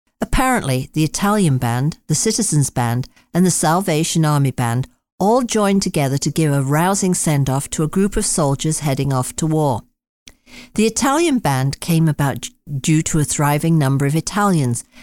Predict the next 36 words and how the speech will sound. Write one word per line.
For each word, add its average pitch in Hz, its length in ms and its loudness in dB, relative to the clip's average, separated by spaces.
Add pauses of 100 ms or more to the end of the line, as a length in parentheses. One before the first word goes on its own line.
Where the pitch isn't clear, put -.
(140)
now 160 240 4
living 165 300 2
in 165 140 2
Huntsville 180 640 -2
and 143 180 2
working 165 380 2
at - 80 -4
the 160 180 -6
Anglo-Canadian 139 960 0
Leather 196 280 0
Company. 143 540 -2 (560)
Many 175 340 4
of 170 80 -2
the 156 120 2
Italian 151 480 0
immigrants 147 520 0
had 143 120 -4
been 170 180 2
recruited 165 600 0
by 156 160 0
C 143 280 0
O 135 120 0
Shaw, 151 420 0 (400)
direct 185 460 0
from 180 180 2
the 196 80 4
village 139 400 0
of 151 100 0
Miana 147 460 2
de 170 120 0
Souza, 202 500 0 (440)
a 214 40 0
centre 147 480 0
of 160 100 0
leather 180 260 2
work. 131 380 -2